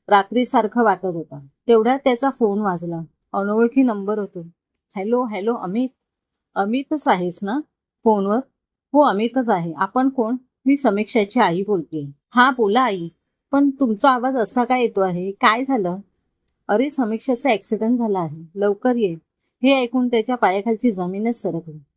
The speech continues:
तरी सुद्धा सावरून तो बोलला, "कुठे आहे आता ती? मला सांगा, मी येतो."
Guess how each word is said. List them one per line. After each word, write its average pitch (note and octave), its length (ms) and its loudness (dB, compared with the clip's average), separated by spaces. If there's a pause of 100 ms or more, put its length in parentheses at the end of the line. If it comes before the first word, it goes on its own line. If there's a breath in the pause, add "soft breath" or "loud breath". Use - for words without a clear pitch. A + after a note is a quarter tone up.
(440)
तरी G#3+ 220 4
सुद्धा B3 340 2
सावरून G#3+ 500 2
तो A3 120 2
बोलला, F#3+ 320 -2 (380)
"कुठे C4+ 220 2
आहे B3+ 220 2
आता G3+ 280 0
ती? F#3+ 240 -10 (260)
मला G#3 240 0
सांगा, G#3 360 -2
मी G#3+ 160 -2
येतो." F3 340 -10